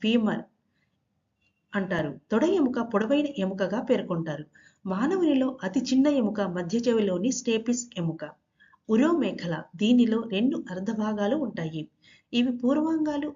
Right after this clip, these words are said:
అక్షాస్తి పంజరముతో సంధించటానికి తోడ్పడుతుంది. ఉరోమేఖల ప్రతి అర్ధభాగంలో జతృక, అంశఫలక అనే రెండు ఎముకలు ఉంటాయి. జతృకను భుజ ఎముకగా, అంశఫలకను రెక్క ఎముకగా పిలుస్తారు.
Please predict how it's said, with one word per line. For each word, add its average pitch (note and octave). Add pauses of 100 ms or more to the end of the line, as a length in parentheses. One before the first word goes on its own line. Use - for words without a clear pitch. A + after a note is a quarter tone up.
అక్షాస్తి B3
పంజరముతో G3+
సంధించటానికి G#3+
తోడ్పడుతుంది. E3+ (460)
ఉరోమేఖల C#4+
ప్రతి B3
అర్ధభాగంలో G3+
జతృక, F3
అంశఫలక A3+
అనే F#3+
రెండు G#3
ఎముకలు B3
ఉంటాయి. E3 (460)
జతృకను C4
భుజ G3
ఎముకగా, G#3+ (100)
అంశఫలకను B3 (100)
రెక్క G#3
ఎముకగా A#3+
పిలుస్తారు. F3+